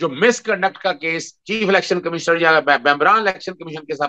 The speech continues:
पास आप, अ, ले जाना चाहते हैं, तो पाकिस्तान तहरीक इंसाफ के पास ये golden opportunity है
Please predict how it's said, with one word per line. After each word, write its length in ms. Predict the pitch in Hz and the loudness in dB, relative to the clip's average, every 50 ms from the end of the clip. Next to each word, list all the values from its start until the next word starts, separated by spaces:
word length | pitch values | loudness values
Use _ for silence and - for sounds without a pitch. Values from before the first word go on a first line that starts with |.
| - - | 0 2
पास 200 | 143 143 139 - | 2 2 2 2
आप, 220 | 143 143 147 147 143 - | 2 2 2 0 0 2
अ, 220 | 147 143 143 139 | 4 4 4 4
ले 120 | 131 131 139 | 4 2 2
जाना 260 | 143 151 170 208 220 | 2 4 4 4 2
चाहते 380 | 208 - 165 156 156 - - 156 | 2 2 2 2 2 0 -4 -6
हैं, 220 | 151 147 143 143 - _ _ _ _ _ _ _ | -4 -4 -6 -8 -10 _ _ _ _ _ _ _
तो 60 | - 151 | -6 0
पाकिस्तान 500 | - 151 151 165 160 - 185 185 185 170 | 4 4 4 4 4 2 2 2 2 2
तहरीक 300 | 156 147 143 147 143 151 | 0 0 2 0 -2 -2
इंसाफ 340 | 160 151 143 151 143 143 - | -4 -2 0 0 0 2 0
के 60 | 156 | -2
पास 220 | 139 143 143 139 | 0 0 0 2
ये 120 | 139 143 135 | 0 -2 -2
golden 440 | 110 101 107 131 143 143 147 190 190 | -4 -2 -2 0 0 2 0 2 2
opportunity 720 | 175 160 - 160 151 139 156 156 156 151 156 151 147 143 | 2 2 2 -2 -4 -4 -4 -4 -4 -4 -2 -2 0 2
है 200 | 143 135 135 | 2 2 0